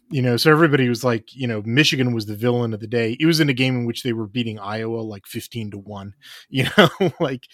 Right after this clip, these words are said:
so everybody looked up at the scoreboard was like, "Damn, maybe this Michigan team, you know, why were they cheating? They didn't need to cheat." But, like, you know, look up their R P I. Like, it's not great. I think they're sixty-one, you know, in R P I, and Iowa's, you know, only sixty.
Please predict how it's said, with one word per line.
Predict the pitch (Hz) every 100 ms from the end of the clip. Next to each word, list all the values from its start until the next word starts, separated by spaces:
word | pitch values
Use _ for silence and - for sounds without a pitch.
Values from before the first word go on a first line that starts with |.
| - - - -
so | 185
everybody | 175 202 170
looked | 139 151 170
up |
at | 127
the |
scoreboard | 113 - 151 139
was | 113 117
like, | 107
"Damn, | 113 143 131 98
maybe | 139
this | 113 -
Michigan | 131 123 113
team, | 104 127 113
you | 110
know, | 107 101 98 -
why | 101 139
were | 160
they | 123
cheating? | - 156 139
They | 107
didn't | 139 110 107
need | 165
to | 123
cheat." | - 107 -
But, | 151
like, | 151 131 - - - - _
you | - 185
know, | 147 147
look | 220 185
up | -
their | 123
R | 117 123
P | - 107
I. | 107 107 104 -
Like, | 156 135 120 113 -
it's | 135 - - _
not | 123 123 -
great. | 120 117 110
I |
think | 110 156
they're | 120
sixty-one, | - 127 - 107 107 107 110 117
you | 127 113
know, | 110
in | 107
R | 110
P | 110 117
I, | 107 107
and | 107 98
Iowa's, | 101 123 113 107 101 - -
you | 110
know, | 104
only | 104 104
sixty. | - 123 120 - 98